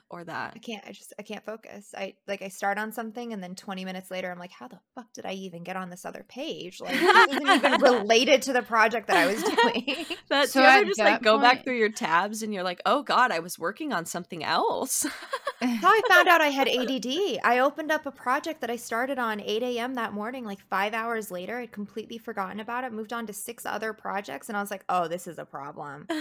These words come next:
Speaker 2: We need to go to the doctor. We
Speaker 1: <laughs>
Speaker 2: need something. This cannot happen again."
Speaker 1: <laughs>
Speaker 2: Oh, the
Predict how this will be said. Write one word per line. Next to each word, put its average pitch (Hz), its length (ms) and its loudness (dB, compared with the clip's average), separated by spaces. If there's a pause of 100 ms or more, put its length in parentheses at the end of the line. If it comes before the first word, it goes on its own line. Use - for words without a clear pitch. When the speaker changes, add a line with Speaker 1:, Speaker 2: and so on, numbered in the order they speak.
(140)
Speaker 2:
We 196 160 6
need 202 160 -2
to 185 120 -10
go 156 120 -4
to 156 80 -8
the 160 100 -12
doctor. 151 680 -6 (300)
We 214 180 0
Speaker 1:
<laughs> - 0 -
Speaker 2:
need 208 280 -2
something. 160 840 -6
This 185 200 -4
cannot 170 340 -4
happen 143 320 -2
again." 151 540 -14 (460)
Speaker 1:
<laughs> 349 300 -10 (1900)
Speaker 2:
Oh, 233 180 0
the 202 100 -4